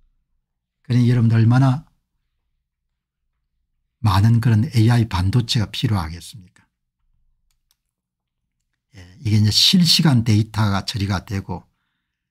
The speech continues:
데이터가 여러분들 클라우드까지 이동하지 않기 때문에 보안이 가능하고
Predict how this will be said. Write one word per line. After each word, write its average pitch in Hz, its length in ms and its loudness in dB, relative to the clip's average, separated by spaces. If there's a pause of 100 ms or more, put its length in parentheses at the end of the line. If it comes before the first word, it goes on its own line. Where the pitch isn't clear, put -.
(800)
데이터가 135 500 2
여러분들 107 540 0
클라우드까지 139 760 0
이동하지 117 420 2
않기 101 260 -6
때문에 95 420 -12 (400)
보안이 120 720 0
가능하고 92 640 -6